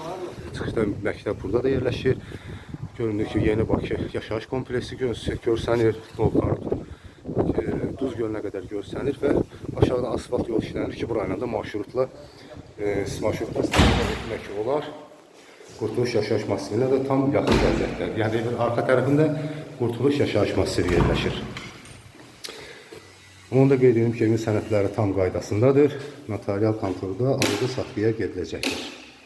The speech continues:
Evin tikilişini və keyfiyyətini nəzərə alsaq, e, qiyməti çox münasibdir və göründüyü kimi də, bax, yanında da, e, əlavə iki dənə də ev, yəni eyni qaydada evlər tikilir. Yəni, bu evlər haqqında əlavə məlumat almaq istəsək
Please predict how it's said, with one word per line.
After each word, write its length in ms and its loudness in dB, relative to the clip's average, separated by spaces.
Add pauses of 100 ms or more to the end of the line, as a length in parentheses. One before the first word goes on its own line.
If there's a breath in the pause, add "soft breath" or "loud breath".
(1500 loud breath)
Evin 320 6
tikilişini 640 2
və 140 6 (100)
keyfiyyətini 720 0
nəzərə 400 2
alsaq, 540 2 (500 loud breath)
e, 160 2
qiyməti 480 0
çox 300 -2
münasibdir 480 0
və 100 2
göründüyü 400 2
kimi 240 0
də, 80 0
bax, 220 -4
yanında 320 -2
da, 80 -4 (480 loud breath)
e, 160 -6
əlavə 480 -4
iki 240 -8
dənə 240 2
də 160 0
ev, 100 -4
yəni 240 -2
eyni 220 2
qaydada 400 0 (100)
evlər 400 -2
tikilir. 380 -2 (500 loud breath)
Yəni, 160 -2
bu 80 8
evlər 320 6
haqqında 380 2 (180)
əlavə 320 4
məlumat 400 0
almaq 320 -2
istəsək 480 0